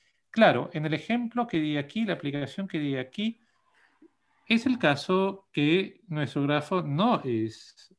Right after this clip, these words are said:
de valencia uniforme, no es de grado constante. Y por ello, eh, no es tan, no es tan fácil sacar lo que equivaldría al autovalor trivial.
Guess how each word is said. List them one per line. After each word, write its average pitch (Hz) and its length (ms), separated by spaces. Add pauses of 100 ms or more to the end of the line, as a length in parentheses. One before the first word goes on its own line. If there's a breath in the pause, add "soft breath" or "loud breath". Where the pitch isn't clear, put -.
(120)
de 131 240
valencia 120 340
uniforme, 117 320
no 170 160
es 175 160
de 127 60
grado 113 300
constante. 110 580 (880 soft breath)
Y 151 420
por 147 180
ello, 220 600 (160)
eh, 139 320
no 151 160
es 185 140
tan, 185 380
no 165 120
es 165 120
tan 165 180
fácil 196 400
sacar 165 560
lo 147 180
que 139 120
equivaldría 147 880 (200)
al 127 420
autovalor 127 500
trivial. 131 480